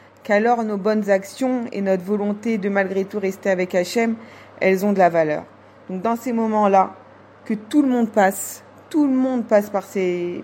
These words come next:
par ces moments-là et c'est Hachem qui le veut. C'est parce que c'est un grand mérite, c'est un, une grande simcha pour Hachem que dans ces moments-là où on est tout en bas, qu'on est dans le fond et que même si on a été éloigné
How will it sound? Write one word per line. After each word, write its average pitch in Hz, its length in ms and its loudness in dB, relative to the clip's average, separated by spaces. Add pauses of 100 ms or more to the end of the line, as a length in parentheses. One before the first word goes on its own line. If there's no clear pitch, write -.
par 185 140 0
ces - 100 -10
moments-là 185 440 2
et 180 80 -2
c'est 190 100 -2
Hachem 233 380 -2
qui 233 160 -10
le 190 120 0
veut. 170 220 -4 (560)
C'est 208 140 -6
parce 190 240 2
que 208 160 -4
c'est 208 160 -6
un 202 160 -2
grand 196 340 -4
mérite, 214 440 0
c'est 202 160 -6
un, 180 140 -2
une 185 200 -6
grande 214 260 -4
simcha 208 320 -4
pour 196 180 -2
Hachem 190 260 0
que 190 100 -6
dans 185 240 -4
ces 196 160 -6
moments-là 190 480 -2
où - 20 0
on 185 140 -6
est 175 160 -8
tout - 200 -12
en 196 140 0
bas, 196 220 0 (480)
qu'on 185 120 -6
est 185 120 -2
dans 190 180 2
le 190 60 -2
fond 226 440 -2
et 196 120 -2
que 196 100 -12
même 214 240 -4
si 220 300 -10
on 208 120 -2
a 202 60 2
été 202 280 0
éloigné 208 540 2